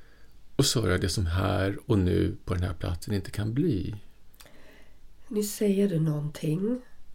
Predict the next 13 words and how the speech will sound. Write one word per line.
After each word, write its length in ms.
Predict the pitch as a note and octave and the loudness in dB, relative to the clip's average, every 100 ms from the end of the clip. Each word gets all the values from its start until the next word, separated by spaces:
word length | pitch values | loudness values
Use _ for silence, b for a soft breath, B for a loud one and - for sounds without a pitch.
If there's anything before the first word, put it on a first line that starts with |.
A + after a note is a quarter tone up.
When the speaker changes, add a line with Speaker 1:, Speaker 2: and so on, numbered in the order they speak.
| - - | -12 -12
Speaker 2:
som 360 | - - F#3+ F3 | -8 -4 -4 -2
blir 220 | A3+ A3+ | -2 0
lite 260 | G#3 G#3 | -2 -4
spännande 560 | G3+ - G#3 G3 F#3 F#3+ | -6 -2 0 0 0 -6
hos 260 | G3 G3+ C4+ | -8 -4 -2
mig. 420 | A3+ E3 G#3 G#3 - b b b b b b | -2 -2 -2 -4 -12 b b b b b b
För 140 | - G3 | 2 4
jag 200 | F#3+ G3+ | 4 4
tänkte... 540 | G#3 G3+ - F#3 F#3 F#3+ - - - - b b b b b b - - - | 6 6 6 4 4 0 -8 -10 -12 -14 b b b b b b -14 -12 -4
Hmm, 540 | C4+ F#3+ - B2+ - D#3+ b b - | 0 0 -2 -6 -10 -12 b b -10
eller 160 | F3 F#3 | -4 -2
jag 200 | F3+ F3 | -2 0
tänker 500 | F#3+ F#3 F3+ E3+ | 0 2 4 4